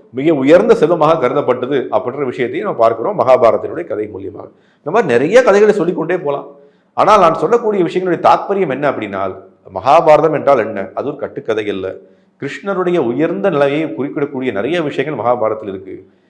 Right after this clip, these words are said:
நமக்கு தெரிய வேண்டிய தர்ம விஷயங்கள் மகாபாரதத்தில் இருக்கு. நாம எப்படி வாழ்க்கையை வாழணும்ன்ற விஷயங்கள் மகாபாரதத்துல இருக்கு. குடும்பங்களை எப்படி நடத்த வேண்டும்ன்ற விஷயங்கள் மகாபாரதத்துல இருக்கு. இது எல்லாமே இன்னைக்கு வாழ்க்கைக்கு மிகவும், மிகவும் தேவையான விஷயங்கள்.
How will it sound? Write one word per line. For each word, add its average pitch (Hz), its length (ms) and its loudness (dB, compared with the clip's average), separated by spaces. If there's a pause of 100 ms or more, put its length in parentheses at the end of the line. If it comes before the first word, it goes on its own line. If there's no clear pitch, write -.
(140)
நமக்கு 143 320 -2
தெரிய 156 280 0
வேண்டிய 170 300 0
தர்ம 160 340 2
விஷயங்கள் 165 420 -2
மகாபாரதத்தில் 123 520 2
இருக்கு. 98 500 -10 (240)
நாம 143 240 2
எப்படி 143 260 0
வாழ்க்கையை 175 480 6
வாழணும்ன்ற 175 560 6
விஷயங்கள் 151 440 -4
மகாபாரதத்துல 120 380 2
இருக்கு. 101 540 -8 (160)
குடும்பங்களை 208 560 4
எப்படி 175 320 4
நடத்த 160 300 4
வேண்டும்ன்ற 165 400 0
விஷயங்கள் 143 420 -4
மகாபாரதத்துல 113 400 0
இருக்கு. 98 380 -8 (260)
இது 110 240 -8
எல்லாமே 165 760 4
இன்னைக்கு 139 380 -6
வாழ்க்கைக்கு 151 480 2
மிகவும், 143 380 -6
மிகவும் 165 320 -8
தேவையான 127 460 0
விஷயங்கள். 104 560 -10